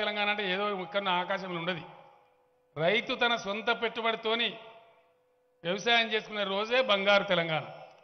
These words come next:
మేము కలగనేది అదే. ఇప్పుడు చాలామంది కాంగ్రెస్ మిత్రులకు తెలియదు, నేనేదో పదవి కోసం కొట్లాడుతున్నా అనుకుంటున్నారు. వాళ్ళు పిచ్చోళ్ళు, మూర్ఖులు. నేను కొట్లాడేది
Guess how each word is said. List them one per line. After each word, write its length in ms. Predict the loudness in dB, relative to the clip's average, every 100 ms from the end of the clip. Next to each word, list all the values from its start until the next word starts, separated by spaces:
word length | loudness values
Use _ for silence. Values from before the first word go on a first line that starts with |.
| _ _ -20 -18 -16 -16 -14 -14 -14 -10
మేము 140 | -6 2
కలగనేది 440 | 6 6 6 6 4
అదే. 160 | 6 6 4 -2 -12 -14 -14 -16 -20 -20 -20 -20 -20 -16 -16 -18 -20 _ _ _ _
ఇప్పుడు 180 | -18 -4 4
చాలామంది 540 | 6 8 6 4 0 2
కాంగ్రెస్ 360 | 2 4 0 0
మిత్రులకు 340 | -6 -2 -2 0
తెలియదు, 300 | 2 0 -2 -10 -20 -20 _ _ _ _ _ -10
నేనేదో 280 | -6 0 0 2
పదవి 220 | 4 4 2
కోసం 160 | 0 -2 -4
కొట్లాడుతున్నా 420 | 0 0 2 0 0
అనుకుంటున్నారు. 440 | -2 -6 -6 -10 -20 -20 _ _ _ _ _ -2
వాళ్ళు 160 | -2 -2
పిచ్చోళ్ళు, 380 | -8 2 2 2 0
మూర్ఖులు. 360 | -4 -4 -6 -8 -16 -20 -20 _ _ _ _ _ _ _ -6
నేను 160 | -6 -4
కొట్లాడేది 520 | -4 4 6 6 4